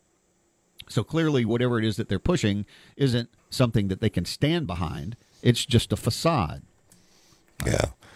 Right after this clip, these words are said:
Speaker 2: We just got a, a couple, we got a couple of comments we're gonna read. Lane Morrison, "They are self-proclaimed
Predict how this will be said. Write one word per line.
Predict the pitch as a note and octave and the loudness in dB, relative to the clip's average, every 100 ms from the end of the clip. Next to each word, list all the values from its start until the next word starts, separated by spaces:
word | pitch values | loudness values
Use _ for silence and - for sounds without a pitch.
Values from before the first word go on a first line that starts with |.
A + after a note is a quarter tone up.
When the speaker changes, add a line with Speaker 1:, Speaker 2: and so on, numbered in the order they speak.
| - - - | -20 -20 -6
Speaker 2:
We | F#2 | -2
just | F#2 - | 0 0
got | E2 D#2+ | 0 2
a, | C#2+ C2 | 0 0
a | C2+ | -2
couple, | - C2 B1+ B1 | 0 0 0 -2
we | C2+ | 2
got | B1+ | 2
a | |
couple | - A#1 - | 2 -2 -2
of | - | 0
comments | B1 A#1+ A1 G#1+ | 0 2 -2 0
we're | A1+ | 0
gonna | A#1 A1+ | 2 2
read. | A1+ A1 G1+ - | 2 0 -2 -2
Lane | C2+ C2+ | 2 2
Morrison, | C2 C2 C2+ - B1+ A#1+ | 2 2 0 0 -2 0
"They | B1 B1 | 0 2
are | A1 G1+ | 2 0
self-proclaimed | - - B1+ C2 C2 - - _ _ _ - - - B1+ A#1 A1 A1 | 0 0 2 0 0 -6 -18 _ _ _ -6 -6 -4 -2 0 0 -2